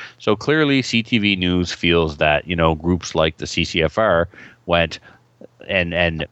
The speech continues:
published this poll all over social media and encouraged gun owners to go there and vote it down.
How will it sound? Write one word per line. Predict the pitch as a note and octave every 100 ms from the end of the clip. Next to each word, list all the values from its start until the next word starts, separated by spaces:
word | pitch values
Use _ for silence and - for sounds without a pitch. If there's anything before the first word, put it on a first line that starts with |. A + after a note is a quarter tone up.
| _
published | - G#2+ C3 A#2+ -
this | G2
poll | - G2 F2 E2+ E2+ -
all | - F#2
over | A2+
social | G#2+ G2+ F2+ F#2+
media | E2 E2 E2 D#2+ - -
and | C#2
encouraged | D2 - G2 A2+ G2+ -
gun | G2 F2
owners | E2+ E2+ D#2+
to | -
go | D#2+ E2 D#2+
there | D#2+ D#2+
and | D2+
vote | D2 D2 C#2+
it | C#2
down. | A#2+ A2 C#2+